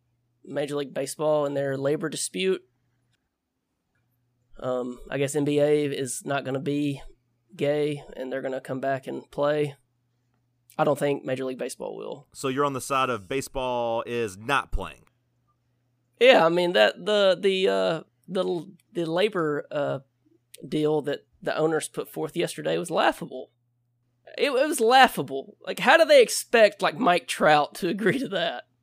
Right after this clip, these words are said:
Speaker 2: Yeah, he makes thirty-seven million dollars basically, and they said, "You can play this year for seven."
Speaker 1: Uh, how do they expect him to agree to that?
Speaker 2: I saw Brett Anderson, who used to play for the A's, right?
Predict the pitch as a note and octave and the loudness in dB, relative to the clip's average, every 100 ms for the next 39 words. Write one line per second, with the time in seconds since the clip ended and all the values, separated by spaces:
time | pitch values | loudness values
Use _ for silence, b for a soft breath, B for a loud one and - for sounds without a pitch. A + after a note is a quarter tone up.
0 | _ _ A#2 B2 C#3+ C#3 - - D#3 F3+ | _ _ -6 -4 -4 -6 -10 -4 -2 -2
1 | F3+ - E3 D3+ D3 B2+ B2+ C3+ B2+ A2 | -6 -6 -4 -4 -6 -6 -4 -4 -4 -4
2 | A2+ G2+ F2 F2 G2 - G2+ F#2+ F#2+ G#2 | -4 -4 -6 -8 -8 -8 -10 -8 -10 -10
3 | G2 - G#2+ G#2 F2+ A#2 A#2+ A2+ - A2 | -10 -6 -6 -6 -8 -10 -8 -12 -6 -6
4 | F#2 G#2 - G#2 F#2+ - G#2+ G2 F2+ D#2+ | -4 -8 -8 -8 -8 -8 -10 -8 -8 -8
5 | - A2 F#2 - _ _ _ _ _ _ | -6 -6 -6 -12 _ _ _ _ _ _
6 | _ _ _ _ - C#4 F#3+ F#4+ C4 A3+ | _ _ _ _ -4 0 4 4 6 4
7 | - - F#3+ F3 E3 E3+ E3 E3 E3+ C#3+ | 0 -4 -2 -2 -2 -2 -2 -2 -2 -2
8 | B2 B2 - _ _ - - G3 E3 A#2+ | -6 -10 -14 _ _ -10 -2 0 2 2
9 | C#3 C#3 C#3 A2 G2+ F2 D#2+ A2 G#2+ A#2+ | 2 2 -6 -6 -8 -12 -10 -8 -6 -6
10 | - - A2+ G#2 G2 A#2 G#2+ E2+ F2 G2+ | -8 -4 -4 -4 -6 -6 -6 -8 -8 -8